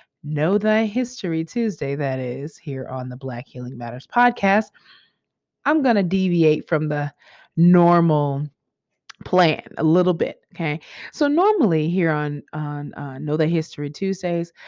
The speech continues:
we typically get into some rich African history. And, you know, we do that to really instill a sense of pride,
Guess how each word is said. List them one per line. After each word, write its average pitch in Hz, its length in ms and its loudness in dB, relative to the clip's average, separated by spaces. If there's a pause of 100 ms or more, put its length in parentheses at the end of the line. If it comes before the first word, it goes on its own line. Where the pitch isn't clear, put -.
(220)
we 196 120 0
typically 254 580 0
get 185 340 0
into 165 440 -2
some 147 360 -6 (140)
rich 156 400 2 (200)
African 156 600 -4
history. 113 760 -10 (480)
And, 180 380 2 (260)
you 196 80 0
know, 175 80 2
we 170 120 4
do 240 300 6
that 165 400 2
to 170 420 -2
really 226 360 0
instill 190 520 -4
a 160 80 -6
sense 180 320 -12
of 160 160 -18
pride, 202 600 -2